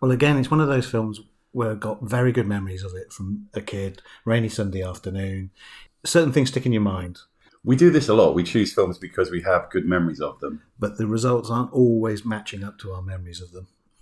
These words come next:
Speaker 2: So let's dive into this a little bit. A Matter of Life and Death is a Powell and Pressburger film from nineteen forty-six.
Speaker 1: Yep, starring David Niven and Kim Hunter.
Speaker 2: Also featuring Raymond Massey. It's a romantic fantasy about a pilot who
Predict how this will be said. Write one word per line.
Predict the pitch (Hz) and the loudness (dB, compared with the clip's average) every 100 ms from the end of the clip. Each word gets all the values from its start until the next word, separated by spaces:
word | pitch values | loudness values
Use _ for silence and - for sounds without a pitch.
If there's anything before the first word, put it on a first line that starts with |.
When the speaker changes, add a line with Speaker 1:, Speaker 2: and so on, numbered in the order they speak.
| - | -4
Speaker 2:
So | 147 | 2
let's | 165 170 | 4 6
dive | 165 151 | 6 6
into | 131 117 | 4 2
this | 95 - | 0 0
a | |
little | 76 - | -4 -6
bit. | - 80 85 - _ _ - | -4 -2 -2 -6 _ _ -2
A | |
Matter | 113 139 139 | 2 4 2
of | 123 | 2
Life | 123 117 | 4 2
and | 101 | 0
Death | 87 78 | 0 -2
is | 82 | -4
a | - | -8
Powell | - 90 | -2 0
and | 87 82 | 0 -2
Pressburger | 78 - 82 76 - | -4 -4 -6 -6 -6
film | 78 76 | -6 -6
from | - 82 | -6 -2
nineteen | 85 90 85 92 | 0 0 -2 -4
forty-six. | 85 92 90 90 - 123 143 - - - | -4 -4 -6 -8 -2 -2 -4 -14 -14 -6
Speaker 1:
Yep, | 110 120 139 | -4 -4 -6
starring | - 117 113 110 107 | -6 -2 -2 -2 -2
David | 110 107 110 | -2 -2 -2
Niven | 110 113 110 | -4 -2 -4
and | 104 104 - | -6 -10 -12
Kim | 104 | -14
Hunter. | 98 107 113 156 170 _ - | -12 -14 -10 -10 -12 _ -4
Speaker 2:
Also | 110 101 107 92 | -2 0 2 2
featuring | - 98 - 98 95 98 | 0 -4 -2 0 0 2
Raymond | 104 98 95 | 2 2 2
Massey. | 104 - 85 107 _ - - | 0 -2 -4 -6 _ -18 -6
It's | - | 2
a | |
romantic | 110 127 127 127 - | 6 8 6 4 -2
fantasy | 98 90 87 - 78 | -2 -2 -4 -6 -4
about | 78 90 - | 0 -2 -2
a | |
pilot | - 101 85 78 - | 2 4 4 0 -2
who | 87 85 82 | 2 2 0